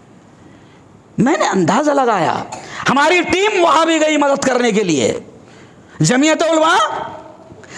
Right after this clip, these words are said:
वहां भी गई। पचास हजार से ज्यादा मुसलमान शहीद हुए हैं, तबाह हो गए हैं कई सेठ और करोड़पति। इंटरनेशनल मीडिया में एक फोटो छपा, मालूम है आपको? खतरनाक फोटो, दो लोगों का फोटो छपा, दो लोगों का फोटो,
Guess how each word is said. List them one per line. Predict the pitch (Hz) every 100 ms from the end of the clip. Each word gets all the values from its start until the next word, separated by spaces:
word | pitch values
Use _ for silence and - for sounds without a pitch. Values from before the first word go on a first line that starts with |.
| 175
वहां | 240 330
भी | 392 392
गई। | 359 254 202 - - - - - -
पचास | 320 302 359 359 311
हजार | 330 339 349
से | 339
ज्यादा | 330 330
मुसलमान | 311 294 311 294 277
शहीद | 277 269
हुए | 262 254
हैं, | 202 - - - -
तबाह | 294 381 349
हो | 359
गए | 349
हैं | 302 -
कई | 269 262 175
सेठ | - - 277 254
और | 226 240
करोड़पति। | 233 247 214 208 240 196 131 - -
इंटरनेशनल | 233 - 202 208 - 196
मीडिया | 156 175 202
में | 190
एक | 180 175
फोटो | - 170 175 185
छपा, | - 151
मालूम | 156 190 330
है | 392
आपको? | - 415 - - - - - - - - - -
खतरनाक | 160 - 202 208
फोटो, | - 185 135 92 - - - - - - - -
दो | 151 285
लोगों | 294 269 269
का | 254
फोटो | 233 240
छपा, | - - 123 - - - - - - - - -
दो | 151 240
लोगों | 233 208 190
का | 165
फोटो, | 131 117 -